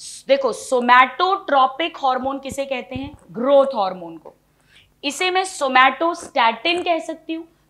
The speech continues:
क्योंकि ये somatotropic hormone को रोक रहा है, static कर रहा है, इसे कहते हैं somatostatin।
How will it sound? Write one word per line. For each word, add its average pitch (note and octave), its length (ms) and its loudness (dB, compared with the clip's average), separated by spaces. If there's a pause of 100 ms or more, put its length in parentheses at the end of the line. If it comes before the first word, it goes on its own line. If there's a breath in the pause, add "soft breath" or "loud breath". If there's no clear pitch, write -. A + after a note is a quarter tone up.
क्योंकि C#4 200 -6
ये D#4+ 100 -2
somatotropic C#4 1040 -2
hormone B3+ 420 -4
को D#4 160 -6
रोक C4 680 0
रहा B3 340 2
है, A#3 200 -6
static C4+ 640 2
कर C4+ 180 0
रहा B3 240 0
है, A#3 360 -6 (280)
इसे C#4+ 200 -4
कहते C#4 400 -8
हैं C#4+ 140 -4
somatostatin। A#3+ 1700 -4